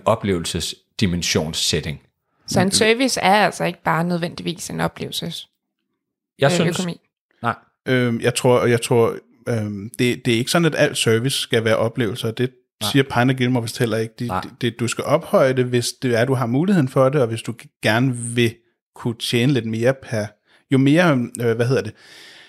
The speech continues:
Speaker 3: jo mere du customizer, som det hedder, jo større er muligheden for at kunne lave en oplevelse.
Speaker 1: Ja, det er
Speaker 3: Øh,
Speaker 1: det, så det, det er ikke ligesom målet for alle.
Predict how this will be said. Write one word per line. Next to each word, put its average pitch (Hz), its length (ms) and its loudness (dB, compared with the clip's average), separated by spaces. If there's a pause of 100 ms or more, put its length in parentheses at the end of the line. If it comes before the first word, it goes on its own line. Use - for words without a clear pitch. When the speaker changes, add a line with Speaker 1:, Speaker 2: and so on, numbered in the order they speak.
(240)
Speaker 3:
jo 131 40 4
mere 147 160 6
du 190 60 2
customizer, 131 680 0
som 107 220 -6
det 104 100 -6
hedder, 107 280 -8 (400)
jo 120 100 -4
større 143 360 4
er 139 40 2
muligheden 127 440 0
for 120 220 2
at - 160 -4
kunne 110 240 -10 (160)
lave 113 300 4
en 113 80 0
oplevelse. 107 460 -8 (1300)
Speaker 1:
Ja, 90 60 -8
det 110 80 2
er - 40 2
Speaker 3:
Øh, 107 60 0
Speaker 1:
det, 127 120 2
så 131 80 -4
det, 127 320 2
det - 20 2
er 127 60 4
ikke 180 120 0
ligesom 190 180 0
målet 131 400 0
for - 200 0
alle. 107 340 -4